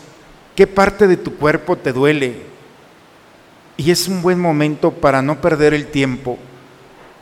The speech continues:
Hemos visto en el Evangelio que lamentablemente estos fariseos perdieron el tiempo.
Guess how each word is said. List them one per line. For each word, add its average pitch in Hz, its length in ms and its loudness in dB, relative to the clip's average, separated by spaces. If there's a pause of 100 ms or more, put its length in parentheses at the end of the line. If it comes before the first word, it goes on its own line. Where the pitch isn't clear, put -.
Hemos 151 280 0
visto 185 340 0
en 170 80 2
el 156 120 4
Evangelio 165 840 0 (240)
que 147 100 -4
lamentablemente 151 1000 2
estos - 320 -6
fariseos 175 680 2 (600)
perdieron 147 520 0
el 131 140 -2
tiempo. 120 500 -4